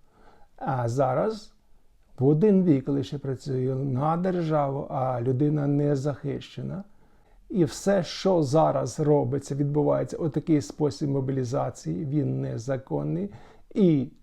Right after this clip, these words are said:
тільки но прийде інша влада, інші люди до влади прийдуть, і це питання підніметься. Обов'язково підніметься. І всі ті,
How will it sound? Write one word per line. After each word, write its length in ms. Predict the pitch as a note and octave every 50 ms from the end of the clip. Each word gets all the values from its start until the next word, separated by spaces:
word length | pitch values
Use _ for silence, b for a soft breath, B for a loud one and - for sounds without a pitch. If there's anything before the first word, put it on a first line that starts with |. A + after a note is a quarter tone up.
| - - -
тільки 640 | A3 G3+ E3+ D3+ C#3+ - - - D3 D#3 D3+ D3+ D#3
но 500 | D#3+ D#3 D#3 E3 D#3+ D#3 D#3 D3+ D#3+ - - - - - - _ - - b b b b b b b b - -
прийде 480 | - D#3 E3 E3 D#3+ C#3+ C#3 E3+ E3 E3
інша 640 | - - G#3 G3+ E3+ D#3+ D3+ C#3+ - - - C3 C3
влада, 520 | B2 B2+ C3 B2+ A#2 A2 G#2 A#2 - - -
інші 520 | - F3 D#3+ D#3+ D#3+ D3 - - - C3+ C3+
люди 360 | C3+ C#3+ C3+ C3 B2 C3 A#2+
до 140 | A#2 C3+ B2
влади 340 | B2+ C3 B2+ B2+ A#2+ B2+
прийдуть, 500 | A#2+ C3 C3 B2 A#2 A2+ B2+ D#3 F#3 G#3 - b b b b b b b
і 80 | C#3+ A#2
це 320 | - - - E3 D#3+ D#3+
питання 580 | D#3+ - D#3+ C#3+ - D#3+ D#3 D3+ D3+ D#3 D3+ C3 - -
підніметься. 960 | D#3 D3+ C#3+ C3+ C3 C3 D3+ D#3 D#3 C#3+ B2 A#2+ B2+ B2 - - - - - - - _ _ _ _ _ _ - - - -
Обов'язково 800 | C#3+ C3 C3 E3 F#3 F#3 F#3 E3+ - - - - G#3 F3 C#3+
підніметься. 760 | C3 - D3 C3+ B2 A#2 B2+ B2 A#2+ B2 B2+ B2 - C3 C#3 - b b b b b b b b _ -
І 200 | - G#3 G3 F#3+
всі 440 | E3 - - - - - F#3+ G3+ G#3+
ті, 520 | G#3 - - - - D#3+ D#3+ D3+ C#3 C#3+